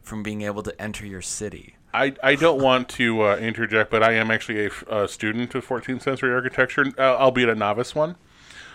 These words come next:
Speaker 2: Uh, and I do understand that. I still don't get the wall.
Speaker 1: Right. Okay. Good. Well.
Speaker 2: Also, also, anybody who's ever seen, uh, any of the Lord of the Rings or Hobbit movies should
Speaker 1: Right.
Speaker 2: understand how the, the point of walls and how ineffective they can be.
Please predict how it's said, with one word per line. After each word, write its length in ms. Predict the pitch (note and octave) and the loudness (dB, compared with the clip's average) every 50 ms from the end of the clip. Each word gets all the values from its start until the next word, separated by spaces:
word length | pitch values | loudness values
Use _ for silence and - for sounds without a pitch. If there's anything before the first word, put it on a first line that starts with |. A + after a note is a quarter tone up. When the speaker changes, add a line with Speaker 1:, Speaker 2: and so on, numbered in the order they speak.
| - - _ - - | -20 -20 _ 0 4
Speaker 2:
Uh, 380 | B2+ B2 B2 A#2+ A#2+ A#2+ A#2+ G#2+ - | 8 10 10 10 10 8 6 4 2
and 180 | C3 B2 B2+ | 2 6 6
I 80 | C3 C3+ | 6 6
do 160 | B2 C#3+ D#3 | 8 8 6
understand 400 | C#3+ A#2 G2+ - - A#2 G2+ G2 | 6 6 4 0 0 0 0 2
that. 140 | G2 G2 G2 | 0 0 0
I 100 | G#2+ G#2+ | 0 -2
still 160 | - - A#2+ | 0 0 0
don't 140 | A2 G2+ F2 | 0 0 -2
get 100 | E2+ - | -6 -12
the 80 | E2 | -12
wall. 220 | D#2+ E2+ D#2+ - - _ - | -14 -14 -14 -16 -18 _ -8
Speaker 1:
Right. 160 | A#2+ A2 - | -8 -6 -4
Okay. 240 | A2+ B2 A#2+ A#2+ A2 | -4 -4 -4 -6 -8
Good. 220 | G2+ A2 G#2+ A#2 - - - | -6 -4 -4 -4 -6 -8 -8
Well. 220 | D3+ A2 G#2 G2+ | -4 -4 2 8
Speaker 2:
Also, 460 | D#3 D3 E3+ E3+ - F3+ E3 D3+ D3+ - | 12 12 12 12 12 12 12 12 12 10
also, 300 | C3+ D3 D#3 - D#3+ D#3 | 10 8 8 8 8 6
anybody 340 | D3 D3 D3+ D3 D3 D3 | 6 6 8 8 8 6
who's 220 | C3+ C#3+ D3+ C3+ C#3 | 6 4 0 -2 4
ever 260 | B2+ C#3 C3+ C#3+ C3+ | 4 4 6 6 4
seen, 560 | - - - C#3+ C#3 C3+ C3 C3 B2+ B2+ B2 | 4 2 0 0 2 4 4 4 2 2 0
uh, 460 | - C3 A#2+ A#2 A#2+ A#2 A#2 A#2 A#2 - | 0 4 6 6 8 8 8 6 6 4
any 220 | B2 B2+ C3+ C3 | 2 0 2 2
of 80 | B2+ A#2+ | 2 2
the 40 | A#2+ | 2
Lord 240 | A2+ A#2+ C3 C3 | 2 2 2 2
of 60 | B2+ A#2 | 2 2
the 80 | A#2+ | 2
Rings 300 | A#2+ A#2+ A#2+ A#2 A#2+ - | 4 4 4 2 0 -2
or 120 | - A2+ G2+ | -2 -4 -2
Hobbit 360 | - - C3 C3 C3 A#2+ G#2+ | 4 6 6 6 6 4 -2
movies 320 | G#2+ G2+ F#2 F2+ F#2 E2+ - | -2 -6 -4 -4 -6 -6 -6
should 140 | - A2 | -4 -4
Speaker 1:
Right. 60 | G2+ F#2+ | -2 -2
Speaker 2:
understand 340 | G2 F#2 - A#2 G2+ F#2+ F#2+ | -2 -2 -2 -2 -2 0 2
how 240 | G2+ F#2+ F#2+ - - | 2 2 0 -2 -4
the, 100 | G#2+ G#2+ G#2 | -2 -2 0
the 100 | G2+ G#2 | -2 -2
point 220 | - A2+ G#2+ G2 | -4 -2 -2 -2
of 100 | F#2+ F#2 | -2 -2
walls 320 | F#2 F#2+ F#2+ F#2 F#2 F#2 - | -2 0 0 0 -2 -4 -8
and 520 | A2 G#2+ G2+ G2 F#2+ F#2+ F#2+ G2 F#2 G2+ | -6 -4 -2 -2 -4 -6 -10 -10 -12 -6
how 260 | - G#2+ G2 G2 G2 | -2 0 0 0 0
ineffective 460 | F#2 G#2 G2 F#2 - G#2+ - - F#2+ | -2 -4 -8 -6 -8 -8 -8 -8 -8
they 100 | G2 G2 | -8 -8
can 140 | - - G#2 | -8 -8 -6
be. 260 | G2+ C3 C3 G2 E2+ | -4 -2 -2 -2 -4